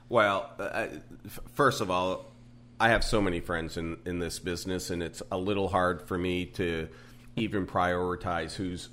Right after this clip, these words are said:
who's been important. But I'll tell you, one of the associations that's been so incredibly important has been the Virginia Wine Board and Annette Boyd. What she has done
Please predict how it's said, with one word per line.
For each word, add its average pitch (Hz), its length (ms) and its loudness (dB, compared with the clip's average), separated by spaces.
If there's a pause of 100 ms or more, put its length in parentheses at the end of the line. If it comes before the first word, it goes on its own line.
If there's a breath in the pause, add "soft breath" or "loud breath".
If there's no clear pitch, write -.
who's 90 240 -6
been 85 180 -6
important. 82 560 -6
But 110 140 4
I'll 123 180 8
tell 165 220 4
you, 123 160 2
one 113 160 4
of 110 100 2
the 101 100 0
associations 85 800 -6
that's 90 160 -8
been 87 260 -6
so 95 240 -4
incredibly 90 480 -4
important 80 460 -6
has 80 140 -8
been 82 340 -4 (540 loud breath)
the 104 80 0
Virginia 92 440 0
Wine 85 460 0
Board 82 380 -4
and 78 340 -6 (100)
Annette 85 360 -4 (440)
Boyd. 80 520 -4 (180)
What - 300 -4
she 139 240 -2
has 131 260 0
done 78 520 -4